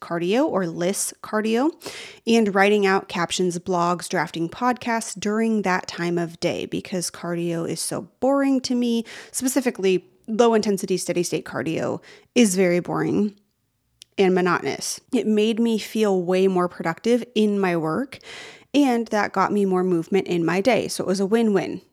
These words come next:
right? Two birds, one stone. I wasn't concerned about being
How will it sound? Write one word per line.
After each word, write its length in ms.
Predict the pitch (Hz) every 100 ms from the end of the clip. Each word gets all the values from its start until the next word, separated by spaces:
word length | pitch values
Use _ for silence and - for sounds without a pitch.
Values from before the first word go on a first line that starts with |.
| _
right? 280 | - 196 202
Two 140 | - 240
birds, 340 | 220 208 -
one 180 | 151 170
stone. 400 | - 170 123 - - - -
I 100 | 202
wasn't 420 | 190 208 233 233
concerned 640 | 226 220 - 202 196 202
about 380 | - 180 180 -
being 500 | 190 185 180 180 180